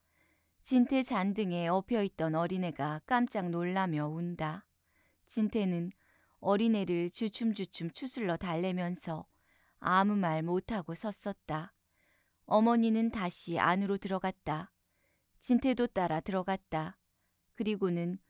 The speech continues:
부엌 앞에 앉아서 불을 넣고 앉았었다. 날이 어두웁고 전기불이 켜지었으나 밥을 하지 못하였다. 그리고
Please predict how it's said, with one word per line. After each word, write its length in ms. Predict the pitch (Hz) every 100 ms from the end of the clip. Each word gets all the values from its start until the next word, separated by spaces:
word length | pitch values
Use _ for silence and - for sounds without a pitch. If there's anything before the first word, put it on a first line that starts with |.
| _ _ _
부엌 280 | 240 240 240
앞에 320 | 175 - 254
앉아서 760 | 196 160 160 190 180 170 156 160
불을 300 | 214 202 196
넣고 340 | 165 160 -
앉았었다. 1000 | 156 160 156 190 - 185 - - 151 170 _ _ _ _ _ _ _ _ _ -
날이 320 | 196 202 226
어두웁고 880 | 175 170 214 202 - - 170 165 170
전기불이 680 | 226 202 208 233 - 202
켜지었으나 920 | 202 277 233 226 208 - 170 151 151 - _ _ _ _
밥을 320 | 226 196 208
하지 240 | 220 -
못하였다. 840 | 170 170 - 196 185 - 160 156 180 _ _ _ _ _ -
그리고 580 | 202 202 - 175 180